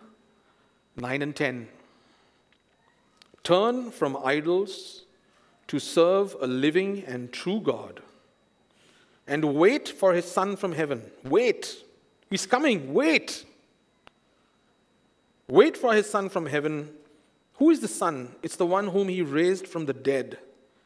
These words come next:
That is Jesus, who rescues us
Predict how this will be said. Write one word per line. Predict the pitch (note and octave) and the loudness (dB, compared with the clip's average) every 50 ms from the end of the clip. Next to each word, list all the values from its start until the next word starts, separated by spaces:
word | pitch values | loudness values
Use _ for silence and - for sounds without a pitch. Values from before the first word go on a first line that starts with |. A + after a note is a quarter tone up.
| _ _ _ _ _ _ | _ _ _ _ _ _
That | C3+ C#3 C#3 | -4 -4 -4
is | C#3 B2+ A#2 | -4 -4 -8
Jesus, | A#2 A#2+ C#3 D#3 F3+ F3 C#3+ B2+ B2 - - - - - - - - _ _ _ _ _ _ _ _ _ _ _ _ _ _ _ _ _ _ _ _ _ _ _ _ _ _ _ _ _ _ _ | -10 -8 -6 -4 -4 -4 -4 -6 -10 -12 -12 -14 -16 -16 -20 -20 -20 _ _ _ _ _ _ _ _ _ _ _ _ _ _ _ _ _ _ _ _ _ _ _ _ _ _ _ _ _ _ _
who | - D#3+ D3+ C#3 | -6 -4 -2 0
rescues | B2+ C3+ D3+ D3+ - - - D#3 C#3+ B2 B2 | 0 0 0 -2 -6 -8 -6 -6 -6 -6 -8
us | A#2 A2+ - - - - - - - | -10 -12 -12 -16 -18 -20 -20 -20 -20